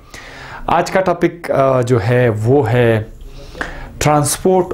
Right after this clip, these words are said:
of oxygen। और दूसरा टॉपिक क्या है? Factors affecting oxygen binding and oxygen liberation।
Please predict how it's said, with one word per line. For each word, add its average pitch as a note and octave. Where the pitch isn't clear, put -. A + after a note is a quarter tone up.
of C#3+
oxygen। C3+
और E3+
दूसरा E3+
टॉपिक D3
क्या C#3
है? D3
Factors G#3+
affecting D3
oxygen E3
binding F#3+
and F3+
oxygen C3
liberation। G#2+